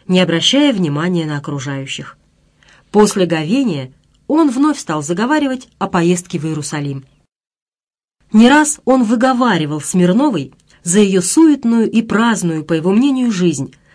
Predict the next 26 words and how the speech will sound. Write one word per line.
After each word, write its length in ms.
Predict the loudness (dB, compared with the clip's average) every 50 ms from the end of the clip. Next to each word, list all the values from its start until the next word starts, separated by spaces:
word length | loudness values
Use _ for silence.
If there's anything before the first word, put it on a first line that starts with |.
| _ _
за 140 | -2 -2 0
пристрастие 640 | 2 4 2 2 2 2 2 2 2 0 -2 -2
к 60 | -2 -4
светским 460 | -4 -2 -2 -2 -4 -4 -4 -4 -2
удовольствиям 680 | 0 0 0 2 4 4 4 2 0 -4 -4 -4 -4
и 100 | -4 -4
комфорту. 640 | -4 -2 -2 -2 -4 -6 -8 -10 -10 -10 -10 -14 -14 -14 _ _ _ _ _ _ _ _ _ _ _ _ _ _ _ _ _ _ _ _ _ _ _ _ _ _ _ _
«Глянули 540 | 4 6 6 8 8 8 8 6 6 4 4
ли 140 | 2 2 2
вы 180 | 4 2 2
хоть 200 | 2 0 -4 0
когда-нибудь, 800 | 0 2 2 2 2 2 4 4 2 2 0 -2 -4 -6 -10 -18 _ _ _
как 220 | -2 -2 0 0 2
ведётся 500 | 2 2 4 2 2 0 0 0 0 0
жизнь 400 | 2 2 2 2 2 4 2 2
на 120 | 2 0
свете?» 520 | 0 -2 -2 -2 -2 -2 -2 -4 -10 -12 -14 _ _ _ _ _ _ _ _
поучал 460 | 0 2 4 4 4 2 2 2 2 2
он 100 | 2 0
Александру 600 | 0 -2 -2 -2 0 0 0 0 2 0 0 -2
Осиповну. 500 | -2 -4 -6 -10 -12 -10 -10 -10 -10 -12 -14 _ _ _ _ _ _ _ _ _ _ _ _ _
«Крестьянин 840 | 0 2 2 2 2 -2 -4 -2 0 2 2 2 2 0 0 -2 -6 -10 _
вырабатывает 840 | 0 2 4 4 4 4 2 0 0 0 0 2 0 0 -2 -6 -6
трудом 560 | 0 2 4 4 4 4 4 6 6 6 4
и 40 | 2
потом 580 | 0 -2 0 2 2 2 2 0 -2 -4 -4